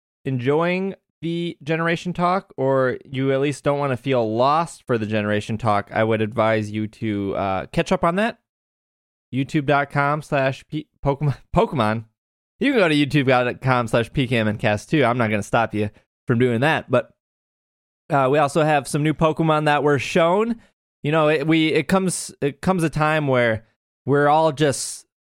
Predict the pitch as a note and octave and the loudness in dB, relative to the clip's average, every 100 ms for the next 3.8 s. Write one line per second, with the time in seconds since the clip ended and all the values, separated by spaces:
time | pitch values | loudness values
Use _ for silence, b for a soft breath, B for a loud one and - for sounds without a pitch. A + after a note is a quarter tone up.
0 | _ - C3+ G#3 F3+ C3 - F3 D#3 - | _ -4 0 2 2 -2 0 0 0 -4
1 | - A2 G2+ - A2+ C3 A#2+ - _ C3 | -4 -2 -2 -6 0 2 0 -4 _ -4
2 | C3+ D3+ F3 F3+ F3 D#3 D#3+ D#3 C3 A#2 | 0 2 2 2 0 0 -2 0 -2 -2
3 | G#2 - D3 C3 A2 G#2+ G#2+ | -2 0 2 2 0 0 -4